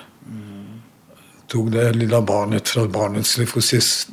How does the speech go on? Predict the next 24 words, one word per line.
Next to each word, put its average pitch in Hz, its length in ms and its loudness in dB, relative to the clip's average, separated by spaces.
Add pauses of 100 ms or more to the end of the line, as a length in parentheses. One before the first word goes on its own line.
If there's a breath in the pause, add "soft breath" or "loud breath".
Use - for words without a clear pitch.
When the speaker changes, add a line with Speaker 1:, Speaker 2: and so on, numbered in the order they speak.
(120)
Speaker 2:
solen 139 560 2
för - 140 -10
första 113 400 -4
gången. 104 340 -6
För 120 80 -6
han 117 80 -4
Speaker 1:
Mm. 120 80 -2
Speaker 2:
visste 120 300 0
inte, 120 280 0 (400 loud breath)
man 117 200 2
pratade 110 360 2
om 123 60 4
solen, 123 640 2 (260 loud breath)
Speaker 1:
Mm. 101 180 -10
Speaker 2:
så - 200 0
visste 127 320 4
inte 117 180 2
ungen 117 260 2
vad 104 120 -2
sol 117 360 2
var 120 200 -2
för 135 180 -2
någonting. 110 300 2
Speaker 1:
Nej. 95 400 0